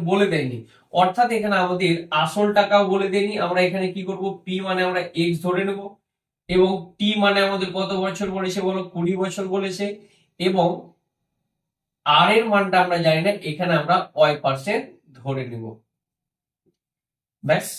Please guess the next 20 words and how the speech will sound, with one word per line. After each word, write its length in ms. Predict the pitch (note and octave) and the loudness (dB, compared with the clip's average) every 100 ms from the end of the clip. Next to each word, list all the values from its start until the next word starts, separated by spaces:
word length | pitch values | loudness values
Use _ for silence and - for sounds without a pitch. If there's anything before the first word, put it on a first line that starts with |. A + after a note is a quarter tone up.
| - E3 | -12 -2
এবার 140 | E3+ E3 | 2 2
আমরা 160 | D3+ - - - - | 2 2 0 -8 -14
সুদ, 240 | - A#3 D3 - _ _ - | -8 -6 -6 -10 _ _ -8
আচ্ছা 180 | F#3+ A3 - | -2 -2 -2
সুদ 220 | G#3+ G#3+ - | -6 -8 -2
কত 140 | A3+ A3+ A3 | 0 4 4
হবে, 160 | A3 C4 - _ _ - | 2 0 -8 _ _ -6
এখানে 300 | D#3+ G#3+ A3 G#3 | -2 0 2 2
আমাদের 200 | G#3+ G#3 F3+ | 2 0 0
বলেছে 300 | F#3+ G3+ G3+ F3 D#3 | 0 0 -2 -2 -4
দ্বিগুণ 380 | F3 G#3 G#3 A#3+ G3 | -4 -4 -2 -2 0
হবে, 200 | D#3+ C#3 B2+ | 0 0 -4
কুড়ি 180 | F3+ G3 G3+ | -6 -4 -2
বছরের 320 | G3 G#3+ G#3+ E3 | -2 -2 -2 -2
দ্বিগুণ। 360 | F#3 F3 E3 B2 - _ _ _ _ | -4 -2 -2 -2 -8 _ _ _ _
অর্থাৎ 320 | G3+ G#3+ B3 F3 D#3 | 2 2 -2 -2 -4
দ্বিগুণ 280 | A3 B3 B3 G#3 | -4 -2 -2 4
কখন 280 | G#3 A3 A#3 G#3 | 4 4 2 4
হয়, 180 | A3+ - - _ _ C#3 | 2 2 -8 _ _ 4
যখন 340 | F3+ F3+ A3+ | 6 6 4